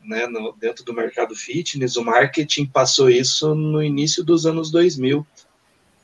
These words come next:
Porque o, a, o primeiro, uma das primeiras, é, ações que teve, né, com relação ao marketing digital foi o marketing tradicional querer embutir os mesmos conceitos no,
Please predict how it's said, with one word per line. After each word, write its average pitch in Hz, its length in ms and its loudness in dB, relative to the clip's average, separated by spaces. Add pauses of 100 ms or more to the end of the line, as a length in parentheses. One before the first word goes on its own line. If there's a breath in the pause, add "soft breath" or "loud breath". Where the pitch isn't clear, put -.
(120)
Porque 123 260 0
o, 135 280 6
a, 127 220 4
o 139 80 0
primeiro, 139 840 4
uma - 220 -8
das 359 160 0
primeiras, 160 960 2 (120)
é, 104 460 -12 (720 soft breath)
ações 123 560 4
que 135 140 -4
teve, 151 680 6
né, 131 320 -4 (200)
com 120 80 -12
relação 120 460 2
ao 120 140 2
marketing 123 440 -2
digital 117 500 0
foi 143 300 2
o 135 80 0
marketing 160 540 0
tradicional 147 760 2
querer 156 480 2 (140)
embutir 156 760 -4 (380 loud breath)
os 131 140 -2
mesmos 202 500 4
conceitos 170 920 0
no, 196 580 2